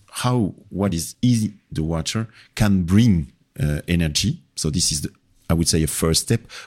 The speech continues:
but not only. Then the, the way we think about wastewater now is really, is there within the wastewater something that we can recover that really brings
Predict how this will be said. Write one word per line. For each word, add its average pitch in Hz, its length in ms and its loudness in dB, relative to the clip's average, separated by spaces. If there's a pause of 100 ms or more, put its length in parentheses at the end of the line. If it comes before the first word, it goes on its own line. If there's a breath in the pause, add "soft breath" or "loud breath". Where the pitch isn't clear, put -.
but 104 120 2
not 123 240 2
only. 90 300 4 (400 soft breath)
Then 95 380 2 (100)
the, 87 200 2
the 85 180 0
way 107 300 2
we 101 120 2
think 104 300 0
about 82 300 -2
wastewater 90 840 -2
now 85 440 0
is 90 200 -2
really, 104 460 0
is 107 280 2
there 82 380 0 (120)
within 117 540 4
the 98 80 2
wastewater 87 680 0
something 113 720 0 (340 loud breath)
that - 240 0
we 104 260 2
can 87 460 -2 (180)
recover 82 680 2 (120)
that 87 200 -2
really 117 280 4
brings 101 360 2